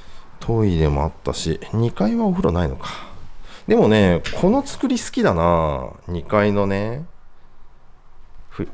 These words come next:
フリースペース。うん。L字型に通路があって、階段があると。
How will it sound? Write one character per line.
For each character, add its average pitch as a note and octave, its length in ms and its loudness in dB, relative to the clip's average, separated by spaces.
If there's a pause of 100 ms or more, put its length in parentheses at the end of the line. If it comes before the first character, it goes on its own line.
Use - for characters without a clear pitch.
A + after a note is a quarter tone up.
フ - 140 -6
リ F#2 100 -2
ー - 20 -6
ス - 100 -8
ペ - 80 2
ー D#2 40 2
ス。 - 240 -8 (320)
う F#2+ 60 -6
ん。 F2 120 -4 (1040)
L A2 220 2
字 A#2+ 120 0
型 A#2 280 2
に G#2+ 320 0 (120)
通 A#2 220 0
路 C#2+ 140 0
が C#2 140 -4
あ C2+ 40 -4
っ - 20 -8 (260)
て、 A#3 260 2 (580)
階 D#2+ 280 -4
段 D#2 280 -4
が A2+ 300 -2 (320)
あ D#2 120 -6
る - 120 -10
と。 - 100 -14